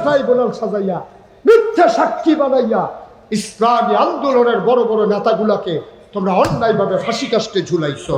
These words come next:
ঠিক কিনা কর? জুলুমের একটা মাত্রা আছে বেড়া। অন্যায় করলে মনটারে বুঝ দিতাম, অন্যায় করলে মনটারে বুঝ দিতাম, অন্যায়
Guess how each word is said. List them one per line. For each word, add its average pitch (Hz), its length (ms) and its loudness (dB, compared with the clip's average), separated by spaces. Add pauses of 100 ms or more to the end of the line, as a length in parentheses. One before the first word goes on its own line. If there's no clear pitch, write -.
(100)
ঠিক 156 200 2
কিনা - 300 2
কর? - 140 0 (2000)
জুলুমের 196 400 4
একটা 202 220 -2
মাত্রা 190 340 -4
আছে 170 220 -6
বেড়া। 139 200 -4 (580)
অন্যায় 208 420 2
করলে 214 260 2
মনটারে 190 400 0
বুঝ 202 120 -2 (100)
দিতাম, 180 260 -6 (460)
অন্যায় 247 420 2
করলে 262 180 2 (100)
মনটারে 262 420 2
বুঝ 269 100 0 (100)
দিতাম, 247 340 2 (840)
অন্যায় 330 400 6